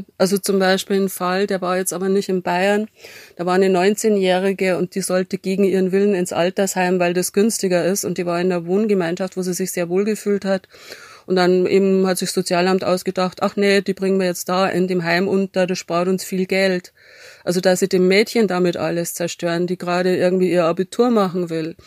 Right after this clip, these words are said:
die, ähm, wo, sich wohlfühlt in dieser W G, wo alles da ist, was sie an Versorgung braucht, wo sie sich geliebt fühlt. Und dass das Mädchen dann auch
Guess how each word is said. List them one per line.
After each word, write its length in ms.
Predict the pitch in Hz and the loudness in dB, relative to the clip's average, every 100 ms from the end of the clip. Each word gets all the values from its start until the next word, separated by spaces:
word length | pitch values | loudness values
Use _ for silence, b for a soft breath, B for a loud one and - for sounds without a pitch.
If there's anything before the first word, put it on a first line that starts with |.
| B B B B - | B B B B 0
die, 300 | 196 190 - | 4 4 4
ähm, 580 | 151 180 190 101 92 - | 2 2 2 0 -6 -10
wo, 360 | - 180 180 202 | -14 -8 -4 -2
sich 280 | - 190 | -2 -2
wohlfühlt 480 | 196 233 254 247 220 | 2 2 2 0 0
in 160 | 156 190 | 0 0
dieser 300 | 185 180 175 | 0 0 0
W 120 | 175 | -2
G, 240 | - 180 | -2 -2
wo 140 | 180 185 | 0 0
alles 360 | 185 208 196 | 2 2 0
da 200 | - 190 | 0 -2
ist, 160 | 208 202 | 0 0
was 180 | 196 190 | 0 0
sie 80 | 185 | 0
an 140 | 185 | 0
Versorgung 560 | 190 185 190 190 196 185 | -2 -2 0 0 0 -2
braucht, 500 | 180 190 226 214 180 | 0 2 2 -2 -6
wo 100 | 185 | -4
sie 120 | 190 | -2
sich 240 | 196 175 | -4 -6
geliebt 480 | - 185 226 262 - | -6 -2 -2 -2 -8
fühlt. 440 | - 185 180 180 B B B B B - | -6 -2 -2 -2 B B B B B -2
Und 160 | 190 | 0
dass 160 | 190 190 | 2 2
das 160 | 185 | -2
Mädchen 440 | 196 196 202 202 190 | 0 0 2 2 2
dann 240 | 185 196 | 2 0
auch 220 | 196 190 | 0 -2